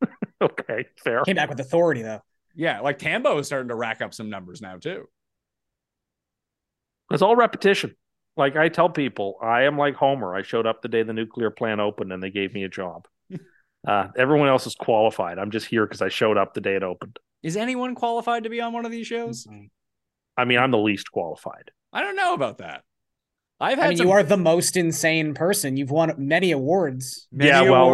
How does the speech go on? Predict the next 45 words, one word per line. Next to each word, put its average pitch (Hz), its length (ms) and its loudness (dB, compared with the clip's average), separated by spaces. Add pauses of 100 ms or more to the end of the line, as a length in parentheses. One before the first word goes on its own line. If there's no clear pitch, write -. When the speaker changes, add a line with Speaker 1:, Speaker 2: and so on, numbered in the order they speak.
Speaker 1:
last 156 100 6
Speaker 3:
have 165 100 -2
Speaker 1:
year's 147 140 8
Speaker 3:
said 127 80 -2
Speaker 1:
was, 135 180 0
Speaker 3:
this. 135 80 -8
Speaker 1:
was, 120 240 0 (140)
was 113 240 2
a 110 40 0
lot 104 280 2
of, 95 120 -6 (120)
you 82 80 -20
know, - 100 -20
a 87 40 -20
lot 90 100 -14
of - 80 -20
questionableness. 90 800 -12 (480)
You 117 60 -6
know, 98 80 -2
what 101 220 -2
votes 104 220 2
count, 101 320 -2
which 104 140 -8
votes 98 280 -4
don't. 98 280 -2
People 107 240 -4
are 104 40 0
going 101 220 -4
in 101 120 -4
there 98 120 -2
and 98 80 -4
deciding 101 380 -4
for - 100 -16
themselves 95 400 -8
which 95 160 -14
votes 98 240 -8
are 104 60 -8
valid, 95 380 -2
which 92 100 -18
votes 101 240 -8
are 101 100 -2
aren't 95 200 -6
valid, 95 420 -4
you 110 80 -10
know. 98 140 -14